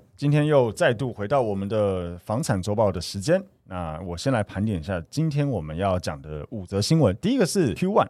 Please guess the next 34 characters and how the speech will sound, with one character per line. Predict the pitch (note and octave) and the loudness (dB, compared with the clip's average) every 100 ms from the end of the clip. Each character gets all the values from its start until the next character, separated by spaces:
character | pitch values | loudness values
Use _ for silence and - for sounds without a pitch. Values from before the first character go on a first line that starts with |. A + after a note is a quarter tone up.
| - | -4
也 | |
就 | F2 | -8
是 | F#2 | -4
第 | A2 | -2
一 | A2+ | -2
季， | A2+ A#2+ - _ | -2 -4 -6 _
哦， | F#2+ | -2
平 | A#2+ C3+ | 4 4
均 | F3+ | 6
房 | D3+ A2+ | 4 6
贷 | C3+ | 4
的 | G#2+ | 4
金 | F2 B2 B2+ | 0 2 2
额 | F2 | 2
首 | F2+ - - F2 D2+ - | -2 -2 -2 -2 -4 -4
度 | C#3 | -4
突 | F2 - | -4 -10
破 | F2 G#2+ | -6 -6
了 | F2 | -6
九 | - G2 G2+ | -6 -6 0
百 | G#2 D2 | -2 0
万， | G2 A2 - - | -2 -2 -4 2
利 | F3+ | 6
率 | D#3+ | 6
创 | C#3 C#3 | 6 4
下 | A#2 A#2+ | 4 4
七 | G#2 - B2 | 2 2 2
年 | F2+ | 4
半 | F2 E2+ | 0 -2
新 | D#2+ F#2+ E2+ | -2 -2 -2
高。 | E2 D#2 D#2 _ _ _ _ | -2 -4 -4 _ _ _ _
再 | - G#3+ | 4 6
来 | D3+ | 6
是 | - E3+ A2+ | 6 4 2